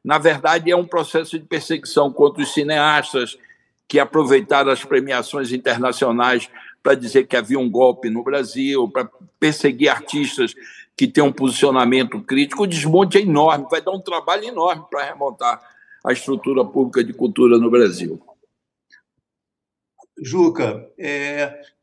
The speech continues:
Speaker 2: como que a, é, essa, a equipe de transição viu esse, nesse momento uma, a, a nomeação, a no-, a, a, uma nova nomeação de um antigo funcionário pra comandar a Secretaria de Cultura nesse último mês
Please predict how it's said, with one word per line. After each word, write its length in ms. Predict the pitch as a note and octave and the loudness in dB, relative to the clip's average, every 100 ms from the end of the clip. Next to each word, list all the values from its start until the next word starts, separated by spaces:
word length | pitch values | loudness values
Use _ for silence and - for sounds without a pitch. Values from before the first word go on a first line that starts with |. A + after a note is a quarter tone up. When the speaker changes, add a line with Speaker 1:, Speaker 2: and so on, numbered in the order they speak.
| _ | _
Speaker 2:
como 300 | G#3+ G#3+ A3 | -8 -6 -6
que 180 | G3+ G3 | 0 2
a, 220 | F3+ F3 | 4 2
é, 440 | F3 E3 E3 - | 0 -2 -4 -4
essa, 240 | D3+ D3+ D#3+ | -8 -8 -6
a 100 | D3 | -4
equipe 320 | D3 - D3 | -4 -4 -6
de 120 | B2+ - | -6 -10
transição 560 | D3 C#3 A#2 D3 C#3 | -8 -8 -8 -6 -8
viu 340 | A#2 C3 D3 C#3+ | -6 -2 -2 -2
esse, 300 | C#3+ - D3 | -6 -10 -6
nesse 280 | D3 C#3+ | -6 -6
momento 380 | C#3+ C3 C#3+ D3 | -6 -4 -4 -4
uma, 120 | C#3+ D3 | -6 -6
a, 420 | C#3 C3 C3+ - C3 | -2 -2 -2 -6 -8
a 20 | |
nomeação, 800 | C#3+ D3+ D3+ C#3+ B2+ B2 D3 C#3+ | -6 -4 -2 0 -2 -4 -4 -2
a 80 | |
no-, 120 | C#3+ D#3+ | 0 0
a, 360 | F#3 D#3+ E3 - | 0 -2 -6 -6
a, 120 | C#3 C3 _ | -8 -8 _
uma 140 | - C#3+ D3+ E3 | -10 -8 -8 -8
nova 380 | D#3 F#3 G#3+ G3 | 0 2 4 2
nomeação 520 | F#3 F3+ E3 D#3+ F#3+ | 0 2 0 0 -4
de 120 | F3+ | -4
um 200 | F#3 E3 | -4 -4
antigo 540 | E3 D3 - G3 G3 F3+ | -4 -4 -4 -6 -6 -8
funcionário 760 | - F3+ - D#3+ C#3 D#3 D#3+ | -10 -12 -6 -6 0 0 0
pra 140 | D#3+ D#3+ | -2 -2
comandar 500 | D#3+ D#3+ D3+ D3 D3+ | -2 -2 -2 0 -2
a 60 | |
Secretaria 480 | D3+ D3+ D3 C#3+ C#3+ | -2 -8 -6 -4 -4
de 80 | - | -6
Cultura 340 | C#3 A#2+ D3+ | -8 -4 -4
nesse 280 | D3 D3 D#3 | -4 -6 -4
último 340 | D#3 - D3 | -4 -4 -8
mês 460 | C3+ C#3 C#3+ C3+ - | -4 -2 -2 -4 -6